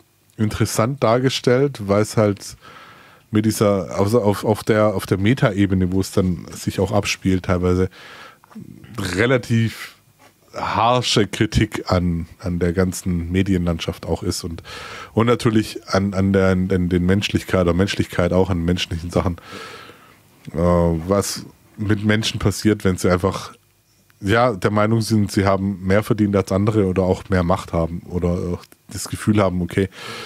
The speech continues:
dadurch, dass ich mehr Geld habe, habe ich mehr Macht und kann mir einfach alles über sie, über, über von den anderen nehmen.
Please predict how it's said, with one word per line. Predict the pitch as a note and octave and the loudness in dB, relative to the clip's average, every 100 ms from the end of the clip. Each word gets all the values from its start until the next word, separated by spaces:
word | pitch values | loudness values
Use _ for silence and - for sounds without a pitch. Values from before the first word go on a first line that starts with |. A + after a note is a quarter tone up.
| - - - | -16 -16 -2
dadurch, | F#2+ G2+ | 2 2
dass | - F#2+ | 0 -2
ich | - | 0
mehr | G2 F#2+ | 0 2
Geld | F#2+ G#2 G#2+ | 2 2 2
habe, | F2+ F2 | 2 2
habe | E2+ F2+ | 0 0
ich | F2+ | 2
mehr | F#2 | 2
Macht | F2 G2+ - | 2 0 -2
und | F2 | -6
kann | - F2+ | -2 0
mir | F2 | 2
einfach | E2+ F#2 - | 2 -2 0
alles | F2+ F2+ | 0 -2
über | - F2 | -2 -2
sie, | E2 F#2 F2 F#2 | 0 0 0 0
über, | G2+ F#2+ F#2+ F#2 | 2 2 2 -2
über | - F2+ | -4 -4
von | F2+ F#2+ | 0 0
den | F#2 | 2
anderen | F2+ F2+ F2 | 2 4 4
nehmen. | F#2+ G2 G#2+ | 4 2 0